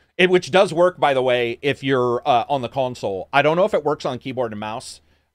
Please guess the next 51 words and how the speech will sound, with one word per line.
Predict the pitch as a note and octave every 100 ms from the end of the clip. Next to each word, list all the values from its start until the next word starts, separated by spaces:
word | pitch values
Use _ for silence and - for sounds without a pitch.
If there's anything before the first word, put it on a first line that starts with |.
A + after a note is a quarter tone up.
| -
um, | A#2+ G#2 G2+
but | A2 B2 A#2
if | - A#2
you | B2+
have | C3
a |
controller | B2 B2+ - A#2+ A#2 B2
and | C3 A#2+
you | A2+
run | G#2 A2+ A2+
by | A2 A2 A2 G#2
two | - B2+
stations, | A2+ - G2 G2+ A#2+ B2+ -
I | A2
just | G#2 -
was | G2+
holding | - C#3+ C3 B2+
the | A2+
X | G#2+
button | - A#2
before | A2 A2+
I | G#2+
even | G2
got | F#2+ G2 -
there, | B2 D3+ _ _ _
and | - D3+
then | C3+
just | - -
did | D#3
the | C3+
slow | - - C#3 C#3+ C#3 D3 D#3+
walk | D#3 A#2 A#2+ D3+ -
by, | F3 F#3+
didn't | E3+ F#3
even | E3+ C#3
look | C#3
at | B2 G2+
'em, | F2+
just | B2 -
did | C#3+
the | A2
slow, | - - C3+ A#2+
"I | B2
know | B2 B2+
I'm | A#2+
in | A2+
the | A2+
envelope | A2+ G#2+ A2 G#2
of | G#2+
their | F2 G2+
reload," | G2 A2+ G#2+ F#2